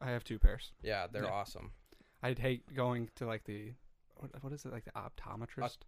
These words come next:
Speaker 2: Opt-, optometrist, I think.
Speaker 1: Yeah, optometrist and, like, doing all those tests to get, like, four hundred dollar glasses. No,
Speaker 2: Yeah.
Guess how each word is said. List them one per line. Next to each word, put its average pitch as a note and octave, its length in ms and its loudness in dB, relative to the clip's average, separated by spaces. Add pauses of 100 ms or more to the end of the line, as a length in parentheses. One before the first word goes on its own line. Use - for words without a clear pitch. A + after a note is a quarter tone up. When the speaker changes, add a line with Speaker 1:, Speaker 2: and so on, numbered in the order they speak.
(140)
Speaker 2:
Opt-, A#2 160 -4
optometrist, G#2 380 -6
I G#2+ 40 -12
think. A#2 140 -10
Speaker 1:
Yeah, A2+ 220 0
optometrist A2+ 560 -6
and, A#2+ 80 -4
like, G#2+ 200 -6
doing A2 220 -2
all A2 80 -2
those A2 160 -6
tests - 480 -8 (440)
to A2+ 180 -4
get, A#2+ 220 -2
like, A#2 160 -2 (140)
four A#2+ 140 2
hundred A#2 180 0
dollar G#2+ 240 0
glasses. G#2+ 560 -6
No, C3+ 80 0
Speaker 2:
Yeah. A#2+ 160 4